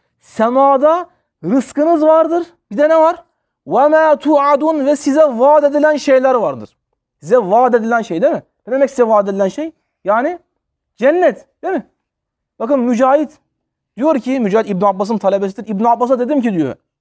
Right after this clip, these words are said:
"Eynel cenne?" Cennet nerededir? diye sordum. O da dedi ki, "Fevka seb'i semavat." Yedi kat semanın üstündedir diyor. Yani yedinci semanın üstünde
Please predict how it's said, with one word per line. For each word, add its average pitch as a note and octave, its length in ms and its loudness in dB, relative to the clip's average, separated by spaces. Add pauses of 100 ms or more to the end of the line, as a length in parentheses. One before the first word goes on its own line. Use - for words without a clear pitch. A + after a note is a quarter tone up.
(140)
"Eynel C#4+ 440 0
cenne?" E3+ 400 -2 (680)
Cennet C4 480 0 (160)
nerededir? C#4 760 -2 (1300)
diye A3 300 -2 (320)
sordum. A3+ 560 -2 (580)
O A#3+ 160 0
da B3 280 0
dedi B3 220 0
ki, C4 140 -4
"Fevka B3 440 -2
seb'i A3 340 -2
semavat." G3 720 -2 (1040)
Yedi F#3 340 0
kat A3 240 -2
semanın B3 680 -2 (580)
üstündedir F#3+ 800 -4
diyor. G#2+ 120 -20 (520)
Yani C#3 180 -10
yedinci F3+ 320 -2
semanın F3+ 500 -2 (380)
üstünde G3+ 520 -6